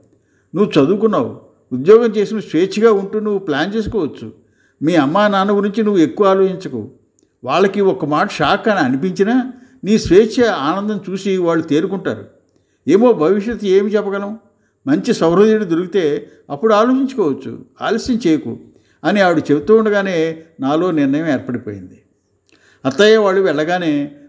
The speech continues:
ఒక చిన్న ఉత్తరం పెట్టి వచ్చేశాను. "అది కథ, నా నిర్ణయం తప్పంటావా నువ్వు?" అడిగింది జానకిని.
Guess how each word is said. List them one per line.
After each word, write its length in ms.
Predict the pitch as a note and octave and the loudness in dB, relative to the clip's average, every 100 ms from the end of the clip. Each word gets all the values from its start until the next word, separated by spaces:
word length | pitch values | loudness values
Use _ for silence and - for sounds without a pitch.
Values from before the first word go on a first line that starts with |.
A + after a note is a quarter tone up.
| - | -10
ఒక 260 | C#3+ D3+ C#3 | -6 -2 -2
చిన్న 160 | D#3 | -2
ఉత్తరం 320 | F3+ D3+ E3+ | -2 -4 -4
పెట్టి 200 | D3+ C3+ | -2 0
వచ్చేశాను. 540 | E3+ C#3 B2+ A2 G2 G2+ _ _ _ _ _ - | 0 0 -4 -6 -10 -14 _ _ _ _ _ -12
"అది 240 | G#2+ F3+ | -4 -2
కథ, 240 | E3+ C3+ | 0 0
నా 400 | D#3 - - C3 | 0 -4 -8 -2
నిర్ణయం 400 | C3+ A#2+ A#2+ D3+ | 0 0 0 -2
తప్పంటావా 540 | D3+ A#2+ B2+ C#3+ D3+ D3 | -2 -4 -2 0 0 2
నువ్వు?" 340 | C#3 C#3 - C3 | 0 -2 -4 -4
అడిగింది 340 | B2+ C3 D3+ | 0 0 -2
జానకిని. 520 | C#3+ A#2 A#2 A2 G2 | -2 -4 -4 -8 -10